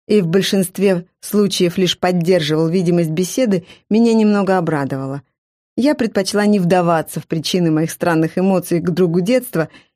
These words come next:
и очень кстати отвлёк лорд Роберт. "Знаешь, где будут проходить скачки?" спросил он, и я покачала головой, входя вслед за ним в распахнутые ворота арены.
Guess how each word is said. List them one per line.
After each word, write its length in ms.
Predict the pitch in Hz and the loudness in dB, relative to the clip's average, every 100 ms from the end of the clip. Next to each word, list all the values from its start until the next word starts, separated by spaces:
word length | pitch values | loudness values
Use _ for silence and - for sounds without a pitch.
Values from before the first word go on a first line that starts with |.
| _ _ - | _ _ -2
и 100 | 254 | 0
очень 340 | 240 220 196 | 0 0 -2
кстати 580 | - - 254 247 175 - _ _ _ _ _ _ - | -4 -2 -2 -2 -6 -6 _ _ _ _ _ _ -8
отвлёк 580 | 175 170 180 214 220 - | -8 -2 0 0 -2 -2
лорд 300 | 190 190 190 | 0 0 0
Роберт. 520 | 180 156 143 - - _ _ _ _ - | 0 0 -4 -10 -20 _ _ _ _ -6
"Знаешь, 460 | 151 147 143 185 226 | -2 0 0 2 2
где 240 | 202 185 | 2 2
будут 280 | 170 170 165 | 2 0 -2
проходить 480 | 165 165 156 160 156 | -4 -2 0 -2 -4
скачки?" 580 | - 127 - - 139 _ _ _ | -4 -4 -4 -10 -12 _ _ _
спросил 480 | - 170 160 - 156 | -10 -4 -4 -4 -2
он, 140 | 208 220 | 0 0
и 40 | |
я 140 | 165 | 0
покачала 460 | 165 165 170 175 170 | -4 -6 -4 -2 -2
головой, 460 | 165 175 202 277 262 _ _ | -2 -2 0 -2 -4 _ _
входя 440 | - 220 208 240 240 | -4 0 2 2 0
вслед 360 | 240 202 202 | -2 -2 0
за 120 | 180 190 | 0 2
ним 180 | 240 | 2
в 40 | 208 | 2
распахнутые 640 | 180 - 208 190 170 185 | -2 -2 -4 -4 -2 -2
ворота 400 | 180 180 180 180 | 0 -2 -2 0
арены. 420 | 180 165 143 143 | 0 0 -2 -6